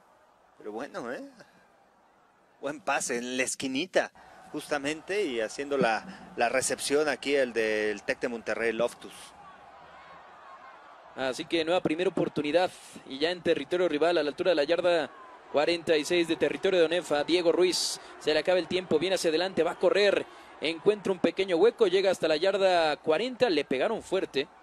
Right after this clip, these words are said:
Speaker 2: Fue el número cincuenta y dos de la onefa, Marco Antonio González Mancilla de los Auténticos Tigres, quien derriba finalmente a Diego Ruiz.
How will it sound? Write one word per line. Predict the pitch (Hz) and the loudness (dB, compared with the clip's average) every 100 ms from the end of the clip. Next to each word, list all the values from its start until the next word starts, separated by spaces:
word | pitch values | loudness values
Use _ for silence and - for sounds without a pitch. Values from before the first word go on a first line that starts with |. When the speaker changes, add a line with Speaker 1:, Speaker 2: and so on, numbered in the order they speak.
| - - - - - | -20 -20 -20 -20 -4
Speaker 2:
Fue | 151 | -2
el | |
número | 185 196 170 | 0 0 0
cincuenta | 160 143 151 147 147 | -2 -2 0 2 2
y | |
dos | 185 165 | 0 0
de | 151 | 0
la | |
onefa, | 156 175 143 151 - - - - - - - - - - | 0 -2 -2 -4 -8 -20 -20 -20 -20 -20 -20 -20 -20 -6
Marco | 160 175 156 | -4 -2 -4
Antonio | 139 175 180 | -2 -2 -2
González | 147 131 185 175 151 | -4 -2 -2 0 -2
Mancilla | 143 131 - 190 131 131 | -6 -8 -8 -8 -2 0
de | 131 | 0
los | 131 143 | -2 -4
Auténticos | 131 175 175 147 135 | -4 -8 -8 -8 -6
Tigres, | 160 165 160 - - - _ _ | -2 -2 -2 -4 -10 -14 _ _
quien | - 139 | -4 -2
derriba | 139 143 175 | 0 2 0
finalmente | 147 156 165 175 175 147 | 0 -4 -6 -8 -2 0
a | |
Diego | 143 156 | 0 0
Ruiz. | 131 127 120 - - | 0 0 -4 -10 -14